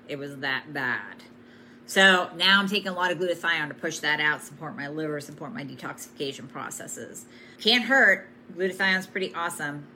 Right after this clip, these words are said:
I'm all about anti-aging. You don't wanna overdo the antioxidants, though, because that can actually backfire. So be careful with your antioxidants, but a good vitamin C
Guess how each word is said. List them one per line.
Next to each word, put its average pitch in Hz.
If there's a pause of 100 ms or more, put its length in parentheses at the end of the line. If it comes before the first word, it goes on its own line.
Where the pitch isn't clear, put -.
(220)
I'm 151
all 147
about 143
anti-aging. 151
You 165
don't 196
wanna 233
overdo 233
the 208
antioxidants, 185
though, 175
because 160
that 151
can 156
actually 151 (720)
backfire. 226
So 226
be 254
careful 320
with 285
your 240
antioxidants, 190
but 175
a 170
good 190
vitamin 185
C 175